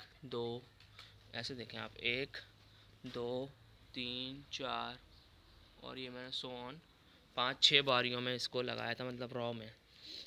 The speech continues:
और ये full माशाल्लाह ग्रो कर गए। इसका ये खूबसूरत से पत्ते दिख रहे हैं आपको और इसका जो ये पत्ता है इस पर आप ऐसा हाथ लगाएं तो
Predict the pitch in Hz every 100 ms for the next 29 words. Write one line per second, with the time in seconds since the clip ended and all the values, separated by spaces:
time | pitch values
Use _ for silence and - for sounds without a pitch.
0 | - - 120 120 120 120 123 123 - 131
1 | 135 - - 117 - 120 123 123 120 123
2 | - 117 127 123 147 - - - - -
3 | - - - - - 117 117 - - 123
4 | 120 120 117 - 120 117 117 123 120 120
5 | - 123 - - - - - - - -
6 | - - - - 117 123 127 - 147 156
7 | 151 147 143 131 - 143 139 - 139 139
8 | 139 135 131 135 131 135 135